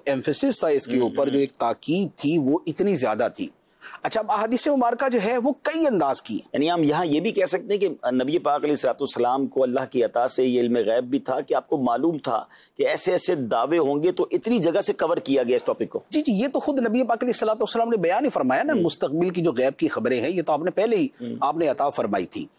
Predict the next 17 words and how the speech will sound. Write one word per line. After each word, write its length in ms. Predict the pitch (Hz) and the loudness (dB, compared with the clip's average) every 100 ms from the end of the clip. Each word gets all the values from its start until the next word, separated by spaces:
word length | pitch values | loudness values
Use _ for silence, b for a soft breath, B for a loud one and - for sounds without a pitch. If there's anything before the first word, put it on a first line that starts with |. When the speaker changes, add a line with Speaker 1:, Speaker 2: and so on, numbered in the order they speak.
| B B | B B
Speaker 1:
کہ 100 | - | -2
میرے 280 | 147 151 175 | 2 4 2
بعد 220 | 147 156 170 | 2 -2 -2
اس 160 | 196 - | -4 -2
طرح 200 | 165 160 | 0 0
کے 120 | 170 | 0
دعوے 460 | 123 131 147 165 151 | 0 0 2 2 0
دار 320 | 113 123 151 | 0 0 0
پیدا 380 | 139 120 117 143 | 0 0 2 -2
ہوں 360 | 123 110 107 | -2 -2 0
گے 140 | 120 185 | 0 2
اور 140 | 151 139 | 2 2
وہ 180 | 143 | 2
یہ 100 | 180 | 2
دعویٰ 300 | 139 104 123 156 | 0 0 0 -2
کریں 340 | 120 110 101 | -2 -2 -2
گے۔ 160 | 107 117 | -2 -2